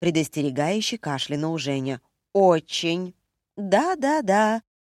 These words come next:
подтвердил многоголосый хор. «Верно, справедливо, правильно». У меня тут же возникло ощущение, какое бывает у человека, которого настойчиво угощают медом. Несчастный ест, ест, ему уже тошно, а отказаться неудобно.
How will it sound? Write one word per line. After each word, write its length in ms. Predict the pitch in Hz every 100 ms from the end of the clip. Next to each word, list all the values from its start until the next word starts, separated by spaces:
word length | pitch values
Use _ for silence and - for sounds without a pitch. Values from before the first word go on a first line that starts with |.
| _
подтвердил 680 | 185 - 160 170 151 247 269 -
многоголосый 840 | 202 175 165 156 139 147 - 147
хор. 340 | - 143 123 _ _ _ _
«Верно, 420 | 151 202 233 160
справедливо, 680 | 151 - 220 190 165 254 180
правильно». 720 | 127 127 202 262 180 143 120 - _ _ _
У 60 | 214
меня 240 | 226 254
тут 180 | 285 359
же 120 | 285
возникло 500 | 233 226 240 254 220
ощущение, 720 | 196 190 196 - 330 214 156 - _ _
какое 360 | 202 190 214 202
бывает 400 | 196 196 208 196
у 60 |
человека, 600 | - 180 175 240 311 156 - - _
которого 380 | 202 320 339 277
настойчиво 640 | 233 202 262 302 - 226
угощают 640 | 208 170 160 - 180 180
медом. 460 | 170 165 147 127 - _ _ _ _
Несчастный 720 | 190 190 - 180 160 160 160
ест, 480 | 143 160 240 214 -
ест, 360 | 151 202 196 -
ему 260 | 165 160
уже 200 | 151 147
тошно, 500 | - 220 233 196 180 - _ -
а 120 | 185
отказаться 560 | 185 175 160 180 - 175
неудобно. 640 | 165 151 143 139 135